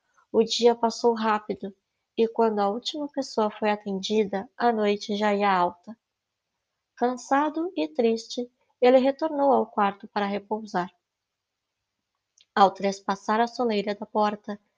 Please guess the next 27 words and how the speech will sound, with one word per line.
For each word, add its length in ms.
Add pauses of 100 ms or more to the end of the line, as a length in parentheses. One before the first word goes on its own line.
(280)
ele 160
teve 320
uma 180
divina 440
surpresa. 680 (680)
Jesus 380
estava 400
lá, 240 (260)
em 140
seu 240
quarto, 420 (300)
sentado 560
aos 180
pés 240
da 140
cama. 460 (760)
O 120
frei, 440 (200)
irradiante 720
de 100
alegria, 560 (380)
perguntou 500
ao 100
sublime 640
rabi 300
da 140
Galileia: 580